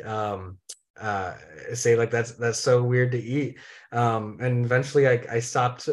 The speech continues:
I stopped bringing it. And, uh, you know, I think that's just an example, um,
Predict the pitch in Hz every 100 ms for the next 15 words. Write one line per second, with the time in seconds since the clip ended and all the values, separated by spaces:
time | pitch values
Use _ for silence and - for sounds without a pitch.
0 | 104 123 - 143 139 127 175 330 113 87
1 | 107 113 110 107 - _ - _ - 117
2 | 117 117 117 - - - 156 139 143 135
3 | 139 135 156 147 139 151 143 156 135 131
4 | 123 120 127 143 131 117 107 107 - _
5 | - 123 110 104 98